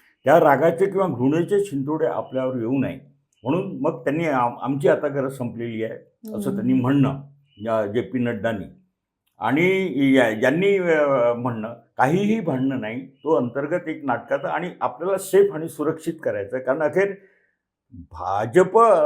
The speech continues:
Speaker 1: एखाद्या वेळेस, अ, तिला मरण असेल,
Speaker 2: हम्म, हम्म.
Speaker 1: पण आरएसएस ही चिरंजीवी संघटना आहे आणि ती चिरंजीवी राहावी ही
Speaker 2: हम्म.
Speaker 1: त्यांची इच्छा आकांक्षा आहे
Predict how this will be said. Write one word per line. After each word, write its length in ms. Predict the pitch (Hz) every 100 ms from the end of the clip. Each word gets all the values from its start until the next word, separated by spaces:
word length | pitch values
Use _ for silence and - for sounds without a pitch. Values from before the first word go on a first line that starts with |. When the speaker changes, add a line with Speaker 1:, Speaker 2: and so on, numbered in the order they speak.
| 143
Speaker 1:
एखाद्या 320 | 135 135 165 196
वेळेस, 440 | 202 208 - -
अ, 640 | 170 151 143 135 139 110
तिला 280 | 110 135 147
मरण 300 | 160 156 165
असेल, 280 | 160 - 104
Speaker 2:
हम्म, 420 | 85 _ - 214
हम्म. 100 | 202
Speaker 1:
पण 140 | 165 135
आरएसएस 680 | - 107 143 165 165 165
ही 220 | 147 147 143
चिरंजीवी 520 | 123 123 123 120 120
संघटना 460 | 113 92 92 92
आहे 100 | 101
आणि 240 | 113 101 117
ती 180 | 135 135
चिरंजीवी 600 | 120 120 143 143 147 151
राहावी 420 | 110 - 143 151 - - _ _
ही 80 | -
Speaker 2:
हम्म. 80 | 202
Speaker 1:
त्यांची 280 | 147 131 170
इच्छा 300 | 139 - 160
आकांक्षा 600 | 117 117 151 156 147 113
आहे 480 | 98 120 - _